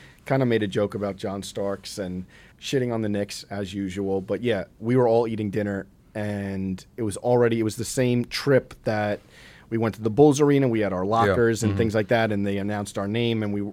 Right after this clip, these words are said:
Speaker 1: ran out. Then, "Oh, you're having dinner at,"
Speaker 3: Well,
Speaker 1: uh,
Speaker 3: Welty and I did play at Madison Square Garden, so let's remember that.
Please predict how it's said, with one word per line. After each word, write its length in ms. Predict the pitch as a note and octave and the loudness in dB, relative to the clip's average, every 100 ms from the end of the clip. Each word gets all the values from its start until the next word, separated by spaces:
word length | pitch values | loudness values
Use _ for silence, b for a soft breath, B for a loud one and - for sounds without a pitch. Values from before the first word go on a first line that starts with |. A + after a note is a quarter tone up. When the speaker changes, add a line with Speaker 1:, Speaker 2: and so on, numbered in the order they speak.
| - | -8
Speaker 1:
ran 260 | A2+ G#2+ | -4 -2
out. 260 | A2 A2+ - | 0 -2 -2
Then, 280 | A2 G#2 G#2 | -2 -2 -2
"Oh, 120 | E3+ D#3 | 2 4
you're 120 | B2+ | 4
having 240 | A#2 A2+ | 4 2
dinner 220 | G#2+ A#2+ A2 | 2 0 0
at," 160 | G#2 | 2
Speaker 3:
Well, 120 | A2+ A2+ | 4 8
Speaker 1:
uh, 40 | |
Speaker 3:
Welty 240 | C3+ C#3 | 6 6
and 80 | B2+ | 0
I 60 | A2+ | 2
did 200 | A2 G2 | 2 0
play 280 | - G2 F2+ | 0 2 2
at 100 | - | 0
Madison 360 | F2 E2+ - | -4 -4 -8
Square 180 | - E2 | -8 -6
Garden, 260 | D#2+ E2 E2+ | -6 -8 -8
so 120 | F#2 | -4
let's 200 | F#2 - | -4 0
remember 240 | A#2+ A#2 | 0 0
that. 240 | F#2 D#2+ | -2 -4